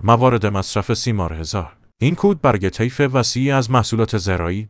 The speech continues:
باغی، گلخانه‌ای و سبزی و صیفی قابل استفاده است و مصرف آن در تمام مراحل رشد گیاه توصیه می‌شود،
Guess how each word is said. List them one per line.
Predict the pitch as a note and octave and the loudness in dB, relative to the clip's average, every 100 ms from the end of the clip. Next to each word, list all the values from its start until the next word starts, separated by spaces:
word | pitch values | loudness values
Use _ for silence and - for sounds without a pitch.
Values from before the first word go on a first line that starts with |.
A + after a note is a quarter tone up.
| _ | _
باغی، | B2+ A2 A2 G2 | 0 0 -4 -4
گلخانه‌ای | G2 F#2+ A2+ G#2 G#2 A#2 | -2 0 0 0 0 0
و | A#2+ | -2
سبزی | - G#2 F2+ G#2+ | 0 -2 0 -2
و | A#2 B2 | 0 0
صیفی | - C3 - D3+ | 0 -2 0 -2
قابل | B2 A2+ G2+ | 2 2 2
استفاده | F#2+ - F#2 - F2+ | 0 -2 -4 -4 -4
است | E2 D2+ - A2 | -4 -6 -6 -4
و | |
مصرف | G#2 G#2+ - A#2+ | -2 -2 -2 -2
آن | G#2 G2+ | -2 -4
در | F#2+ F#2 | 0 -2
تمام | - G#2+ A#2+ B2+ | 0 -2 0 0
مراحل | C#3 C#3 A2+ A2+ | 2 2 4 2
رشد | A2+ A2+ - | 2 0 -4
گیاه | E2+ F2 G#2+ A2+ | -8 -2 -2 0
توصیه | A#2+ G#2+ F#2 F#2 | -2 -4 -4 -4
می‌شود، | F#2+ - F#2 A#2 C3 | -4 -4 -2 -2 -4